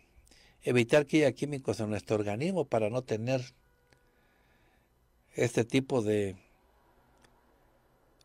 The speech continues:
pues, toxinas, ¿no?, que van a afectar la funcionalidad orgánica bastante, ¿no? Sobre todo hay que analizar los disturbios que causa el tener este padecimiento sin resolver,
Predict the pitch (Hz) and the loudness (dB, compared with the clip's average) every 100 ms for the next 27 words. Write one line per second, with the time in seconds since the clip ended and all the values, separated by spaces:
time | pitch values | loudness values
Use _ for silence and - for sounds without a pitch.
0 | _ _ _ 180 151 135 - 165 196 156 | _ _ _ 2 2 0 0 0 0 -4
1 | 113 - _ _ _ _ _ _ - 110 | -8 -14 _ _ _ _ _ _ -2 2
2 | 123 127 113 - 139 131 107 110 - 104 | 2 2 -4 -2 2 2 0 -4 -4 -4
3 | 107 123 120 107 127 123 - 123 107 - | -2 0 -2 -2 -2 -4 -4 -2 -2 -6
4 | _ _ _ _ _ _ _ _ 147 131 | _ _ _ _ _ _ _ _ -4 0
5 | 151 143 - 95 113 - _ _ _ _ | 0 -2 -4 -8 -8 -14 _ _ _ _
6 | _ - - _ _ _ _ _ 135 131 | _ -20 -20 _ _ _ _ _ 2 2
7 | 160 156 156 139 113 110 - 139 131 98 | 4 4 4 0 0 0 4 2 2 -4
8 | 107 - - 170 135 104 - 110 139 147 | -6 -4 2 4 4 -2 -4 -2 -2 -2
9 | 120 107 - 110 135 131 - - 104 101 | 0 0 0 -4 -2 -2 -4 -2 -2 -4
10 | - 107 143 139 - 113 101 - _ _ | -6 -4 -4 -4 -2 -2 -2 -12 _ _
11 | _ _ _ _ _ - 143 143 131 131 | _ _ _ _ _ 0 4 4 4 2
12 | 127 135 | 4 2